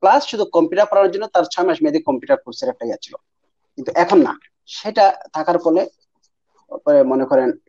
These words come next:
এ, আর এই ছয় মাস মেয়াদি যখন course, তারা আবার মামলা, মহা-, এ, কোর্টে, মহামান্য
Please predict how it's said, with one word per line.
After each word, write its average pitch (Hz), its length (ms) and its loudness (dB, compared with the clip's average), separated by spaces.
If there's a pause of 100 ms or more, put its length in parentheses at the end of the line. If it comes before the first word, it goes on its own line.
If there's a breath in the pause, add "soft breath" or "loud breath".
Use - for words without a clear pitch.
এ, 139 80 -6 (1040)
আর - 280 4 (100)
এই 135 140 0 (140)
ছয় 180 200 0
মাস 175 160 4
মেয়াদি 180 140 6
যখন 185 160 4
course, 180 220 2
তারা 165 240 4
আবার 143 180 2 (240)
মামলা, 139 300 2
মহা-, - 340 -2
এ, 135 120 0
কোর্টে, 147 280 -2
মহামান্য 139 400 2